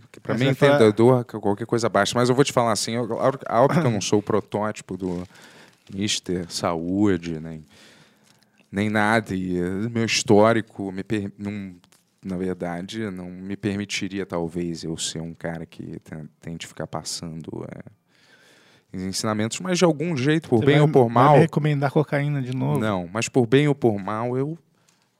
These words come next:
Speaker 1: meio que, né, saí de uma, de uma, né, que eu poderia
Speaker 2: Aham.
Speaker 1: ter me afundado bem mais e realmente morrido mesmo,
Speaker 2: Sei.
Speaker 1: em várias situações diferentes, tanto por ter irritado alguém que quisesse me matar, ou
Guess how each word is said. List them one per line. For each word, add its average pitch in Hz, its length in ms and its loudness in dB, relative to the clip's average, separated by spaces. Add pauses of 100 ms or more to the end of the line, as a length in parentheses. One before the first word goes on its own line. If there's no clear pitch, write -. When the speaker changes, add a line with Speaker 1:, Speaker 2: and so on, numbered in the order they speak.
(540)
Speaker 1:
meio 240 300 -8
que, 233 240 -6
né, 202 260 -4 (380)
saí 139 420 -2
de 123 100 -4
uma, 90 400 -8 (500)
de 98 160 -6
uma, 120 300 0
né, 117 240 -6
que - 60 -10
eu - 40 -2
poderia 95 460 -2
Speaker 2:
Aham. 113 240 -4
Speaker 1:
ter 101 160 0
me 101 60 0
afundado 92 580 -4
bem 104 300 -4
mais 95 540 -4
e 85 200 -10 (140)
realmente 127 340 -10
morrido 92 460 -6
mesmo, 95 400 -6
Speaker 2:
Sei. 117 100 -8
Speaker 1:
em 85 40 -12
várias 107 460 -4 (140)
situações 92 500 -8
diferentes, 87 680 -8 (680)
tanto 135 280 -10
por - 200 -18
ter 87 440 -8
irritado 92 640 -10
alguém 85 320 -12
que - 140 -20
quisesse - 280 -12
me 87 80 -14
matar, 85 540 -14
ou 80 240 -12